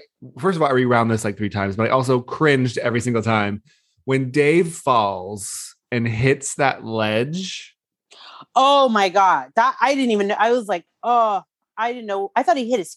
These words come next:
Speaker 2: face.
Speaker 1: No. I think he definitely hit, probably hit a rib for sure. Then his leg. Ooh, it was ugly.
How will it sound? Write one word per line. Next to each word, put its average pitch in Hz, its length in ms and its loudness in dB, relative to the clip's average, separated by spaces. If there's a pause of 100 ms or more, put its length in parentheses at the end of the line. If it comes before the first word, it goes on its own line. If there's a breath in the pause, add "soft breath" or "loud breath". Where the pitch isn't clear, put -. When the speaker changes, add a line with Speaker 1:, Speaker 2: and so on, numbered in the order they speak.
Speaker 2:
face. - 680 0
Speaker 1:
No. 110 1000 -2 (180)
I 117 40 -8
think 202 180 -2
he 226 140 -2
definitely 170 400 2
hit, 147 180 2
probably 139 220 0
hit 131 100 0
a 107 80 2
rib 127 560 -2
for 104 180 -14
sure. 135 760 0 (880)
Then 113 160 2
his 92 160 -4
leg. 117 460 2
Ooh, 127 340 -10 (120)
it - 60 -8
was 107 160 -8
ugly. 104 360 -10